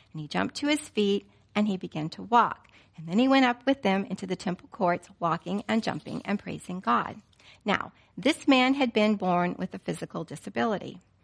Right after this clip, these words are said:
He couldn't walk. And every day he had to rely on other people to carry him to the gate of the temple, where he would spend the day begging for money as people were going in and out to worship.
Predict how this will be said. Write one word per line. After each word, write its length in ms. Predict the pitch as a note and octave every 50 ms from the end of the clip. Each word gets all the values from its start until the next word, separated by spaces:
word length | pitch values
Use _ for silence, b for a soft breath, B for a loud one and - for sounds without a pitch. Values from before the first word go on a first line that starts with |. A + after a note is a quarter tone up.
| _ _ _
He 120 | _ - F3
couldn't 320 | - - F3 E3 - -
walk. 360 | B3 C4+ - - - - - - _ b b b b b b b
And 100 | - D#3
every 220 | E3 F3+ G3+ C#4 D4
day 280 | - C#4+ C4+ C4+ C#4
he 140 | C4+ C4+ C4
had 260 | C4+ B3 A3 A3 A3
to 100 | - C4
rely 480 | A#3 A#3+ A#3+ A3+ G#3 G3 F#3+ F#3 F#3+ -
on 200 | - F#3 F3+ - -
other 240 | F#3 - F3 F#3
people 640 | F#3 - - - D#4+ E4+ - - F#3 F3 F3+ F3+ - b b b b b
to 80 | - A#3
carry 480 | - - - C#4+ B3+ B3 A#3+ A#3+ B3
him 320 | C4 B3+ G#3+ G3 F#3 F#3+ F#3+ - -
to 300 | - - G#3 F#3 F3+ F#3 - - -
the 80 | F#3+
gate 260 | F#3 - F3 E3+ E3+ -
of 100 | - E3
the 100 | - E3+
temple, 560 | F3 - - - C#4+ C#4+ C#4 - F3+ F3+ F#3+ B B B B B
where 120 | - F3+
he 140 | F#3+ F#3+ F3
would 180 | E3 E3+ E3+
spend 440 | - - - - E3 E3 F#3 G#3 A#3
the 60 | C4
day 340 | B3 G3+ F3+ F#3 F#3+ - - _ -
begging 340 | F#3 F#3 E3+ - E3+ F3 F3+
for 180 | - - G#3
money 360 | G#3+ B3 A#3+ G#3+ G#3+ G#3+ G3
as 180 | G3+ E3+ E3+ -
people 280 | - - G3 - G3 F#3+
were 100 | - F#3+
going 360 | - F3+ E3 E3 E3+ E3+ - -
in 200 | E3+ D#3+ D#3+ -
and 140 | - F3+ - -
out 240 | D#3+ D#3 - -
to 120 | - - G#3+
worship. 440 | G3+ - G3+ - - - - -